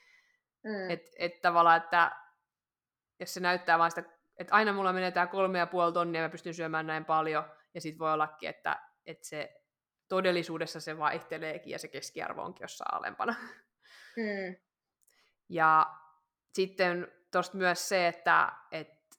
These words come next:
Speaker 2: silloin kun sä teet vaikka tommosen What I Eat in a Day, äh, tota, julkaisun, niin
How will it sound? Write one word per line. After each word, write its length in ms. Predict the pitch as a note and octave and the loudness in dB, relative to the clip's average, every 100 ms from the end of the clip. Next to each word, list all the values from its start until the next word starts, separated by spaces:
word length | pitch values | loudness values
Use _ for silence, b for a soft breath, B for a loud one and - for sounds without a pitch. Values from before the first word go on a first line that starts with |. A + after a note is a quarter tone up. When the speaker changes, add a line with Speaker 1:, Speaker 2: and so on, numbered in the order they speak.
| _ _ - | _ _ -16
Speaker 2:
silloin 260 | - F3+ E3+ | -8 -6 -4
kun 60 | |
sä 80 | D#3+ | -6
teet 300 | - B3 B3+ | -2 0 2
vaikka 200 | F#3+ F3 | 0 0
tommosen 520 | E3+ E3+ E3 F3 D#3 | -2 -2 -4 -6 -4
What 160 | D#3 D3+ - | -2 -2 -2
I 360 | D#3 D3+ D#3 | -2 0 -4
Eat 120 | D#3 | -6
in 120 | D3+ D#3 | -8 -6
a 120 | D#3 | -2
Day, 280 | D#3+ D#3+ - - - - | 0 -2 -4 -12 -18 -18
äh, 160 | E3+ - | -18 -12
tota, 260 | - D#3+ D#3+ - _ _ _ _ _ - | -10 -6 -8 -8 _ _ _ _ _ -8
julkaisun, 600 | A3+ C4+ B3 A#3 F#3+ F3+ - | -4 2 2 2 -2 -4 -10
niin 340 | E3+ D#3+ D#3+ | -8 -6 -6